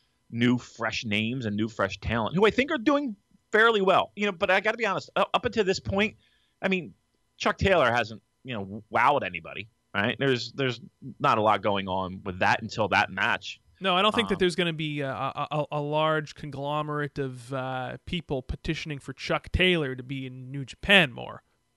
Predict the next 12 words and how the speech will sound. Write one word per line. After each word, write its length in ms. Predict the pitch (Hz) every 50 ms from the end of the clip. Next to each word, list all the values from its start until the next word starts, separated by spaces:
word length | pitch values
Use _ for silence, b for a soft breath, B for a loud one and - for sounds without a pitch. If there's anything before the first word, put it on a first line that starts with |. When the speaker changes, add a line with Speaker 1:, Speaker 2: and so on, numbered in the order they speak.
| _ - -
Speaker 1:
And 100 | 254 302
that's 140 | 302 - -
not 120 | 311 311
to 80 | 285 233
say 180 | - 277 269
he, 220 | 240 220 247 220 185 180
he 140 | 220 240
didn't. 240 | 214 190 254 233 190
He's, 300 | - 202 190 233 214 190 - _ _ -
he's 240 | 214 220 214 185 -
just 280 | - - 196 170 127
there. 360 | - 156 151 131 92 80 -